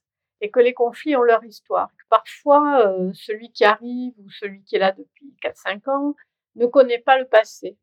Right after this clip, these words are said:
Donc, euh, là, ça vaut le coup quand même de faire venir quelqu'un d'extérieur pour que les choses puissent être mises à plat. Ça, c'est le premier point.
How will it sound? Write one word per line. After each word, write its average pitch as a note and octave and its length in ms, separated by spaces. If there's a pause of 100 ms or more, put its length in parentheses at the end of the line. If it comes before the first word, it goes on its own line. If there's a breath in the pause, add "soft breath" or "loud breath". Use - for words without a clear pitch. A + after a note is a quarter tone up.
(140)
Donc, A3 400
euh, G#3+ 300 (260 loud breath)
là, C#4+ 160
ça C4 160
vaut A3 140
le A3+ 80
coup D4 180
quand F#3+ 140
même F#3 200
de F#3+ 100
faire F#3 220
venir G3+ 280
quelqu'un F#3+ 300
d'extérieur G#3 720
pour G#3 120
que G#3 80
les F#3+ 140
choses A3 320
puissent G3+ 180
être F#3+ 380
mises A#3 400
à - 180
plat. - 220 (720)
Ça, - 160
c'est G#3+ 140
le F3+ 100
premier G#3+ 320
point. D#4 400